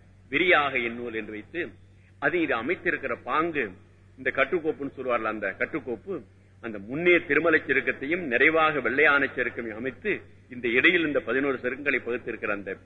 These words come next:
பேரறிவு இருக்கிறதே, அந்த இலக்கிய அமைப்பு, அது நம்முடைய சேக்கிழா பெருமானுடைய திருவடிகளுக்கும், அவரை ஆட்கொண்டருடைய இருக்கிற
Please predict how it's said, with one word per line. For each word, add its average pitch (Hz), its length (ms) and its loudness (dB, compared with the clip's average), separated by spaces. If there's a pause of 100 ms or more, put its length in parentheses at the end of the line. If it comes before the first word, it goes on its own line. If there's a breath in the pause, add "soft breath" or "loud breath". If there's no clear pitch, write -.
(100)
பேரறிவு 127 420 6
இருக்கிறதே, 107 600 -4 (960)
அந்த 117 140 -6
இலக்கிய 135 340 4
அமைப்பு, 127 520 0 (340)
அது 165 200 -8
நம்முடைய 107 340 -2
சேக்கிழா 117 380 4
பெருமானுடைய 110 420 -4
திருவடிகளுக்கும், 117 640 2 (400 soft breath)
அவரை 123 280 6
ஆட்கொண்டருடைய 135 580 4
இருக்கிற 113 440 2